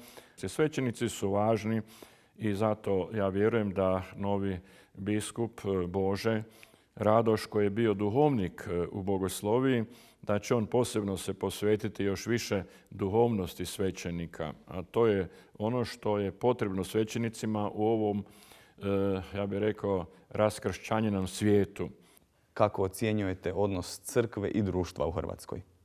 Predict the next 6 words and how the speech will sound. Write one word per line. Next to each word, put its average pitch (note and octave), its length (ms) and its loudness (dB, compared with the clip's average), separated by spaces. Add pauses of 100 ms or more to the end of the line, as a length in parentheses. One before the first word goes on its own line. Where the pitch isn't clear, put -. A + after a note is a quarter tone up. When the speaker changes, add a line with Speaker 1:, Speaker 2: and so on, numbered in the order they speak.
Speaker 1:
To - 120 -6
mi D#3 140 -2
znamo A2+ 440 0 (340)
da G2 580 0
crkva F#2+ 580 0 (180)
nije G#2+ 460 -2